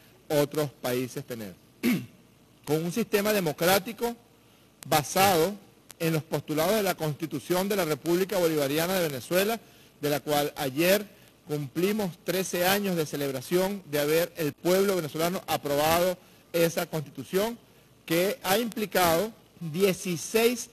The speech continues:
elecciones en todo este tiempo de la Quinta República, en forma de consultas al pueblo, en forma de selección de nuestros representantes, de nuestros presidentes, de nuestros gobernadores y nuestros alcaldes.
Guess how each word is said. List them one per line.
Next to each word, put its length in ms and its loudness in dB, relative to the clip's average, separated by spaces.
elecciones 760 0
en 180 -2
todo 580 4
este 260 -4
tiempo 760 0
de 180 -4
la 100 -2
Quinta 380 -6
República, 720 -4
en 160 -6
forma 240 -4
de 80 -4
consultas 560 -2
al 100 -2
pueblo, 480 4
en 180 0
forma 280 -2
de 100 -2
selección 520 -2
de 80 -4
nuestros 280 -6
representantes, 840 -4
de 100 0
nuestros 260 -10
presidentes, 640 -2
de 60 -4
nuestros 260 -8
gobernadores 500 -2
y 80 -2
nuestros 320 -4
alcaldes. 360 -10